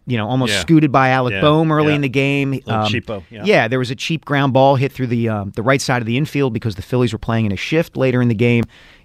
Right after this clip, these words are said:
Speaker 1: A-, and you can't have opportunities like that to keep a team down, to collect outs. The Phillies had a way of getting out of that inning unscathed,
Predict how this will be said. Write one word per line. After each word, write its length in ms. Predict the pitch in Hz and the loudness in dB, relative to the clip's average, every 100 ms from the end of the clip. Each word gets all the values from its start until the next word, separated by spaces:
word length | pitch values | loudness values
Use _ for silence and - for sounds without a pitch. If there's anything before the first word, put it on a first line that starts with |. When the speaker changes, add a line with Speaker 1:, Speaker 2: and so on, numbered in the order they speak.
| - | -10
Speaker 1:
A-, 120 | 147 - | -8 0
and 120 | 151 | 0
you 80 | 151 | 0
can't 480 | 139 - 165 175 165 - _ _ _ _ _ _ _ _ | -2 -4 -2 0 -2 -8 _ _ _ _ _ _ _ _
have 340 | - 143 147 139 - | -6 -2 -2 -2 -2
opportunities 760 | 139 135 - 156 147 131 113 | -2 -2 -6 -4 -2 -2 0
like 200 | 120 110 | -2 -2
that 340 | 113 110 107 | -2 -2 -2
to 500 | - - 117 113 107 - _ _ _ _ _ _ | -4 0 2 2 0 -6 _ _ _ _ _ _
keep 200 | - 185 | -6 -4
a 60 | 190 | -4
team 300 | - 156 143 | -2 -2 -2
down, 380 | 117 113 110 107 | -2 -4 -6 -8
to 120 | - | -12
collect 460 | - 131 135 151 131 | -10 -2 -2 -2 -2
outs. 480 | 117 113 - - - | -2 -2 -6 -14 -14
The 80 | 120 | -6
Phillies 300 | - 180 170 | -2 0 0
had 140 | 143 | 0
a 60 | 131 | 0
way 260 | 113 131 117 | 2 2 0
of 140 | 98 | 0
getting 280 | 123 120 123 | 0 0 0
out 120 | 120 | 0
of 60 | 113 | 0
that 180 | 113 113 | 0 0
inning 240 | 113 107 | 0 0
unscathed, 800 | 110 104 - 135 120 98 87 | -2 -4 -4 0 0 -2 -6